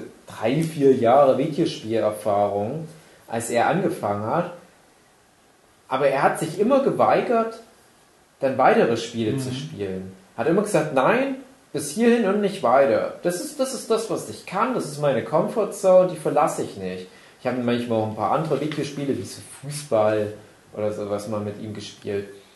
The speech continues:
Speaker 1: Aber der wollte dann nicht über diese einfache Bedienbarkeit und dieses überschaubare Spielprinzip hinaus. Das fand ich total schade.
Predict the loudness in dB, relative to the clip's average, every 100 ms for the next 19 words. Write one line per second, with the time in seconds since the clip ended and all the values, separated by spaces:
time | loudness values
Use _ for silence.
0 | _ _ _ _ -8 -2 4 4 4 0
1 | 0 -2 -4 -6 -6 -6 -8 -2 4 4
2 | 2 -6 -18 _ _ _ _ 0 2 0
3 | 0 0 2 0 -2 -6 -4 -2 0 0
4 | -4 -4 2 4 2 0 -6 -10 -10 -12
5 | -14 -6 -4 -4 -6 -2 0 2 2 2
6 | 0 0 0 0 -4 -10 -4 -4 -4 -6
7 | -6 -6 -8 -6 -6 -4 -2 -2 -4 -10
8 | -20 -20 -4 -2 0 -2 -4 0 0 0
9 | -2 0 0 -2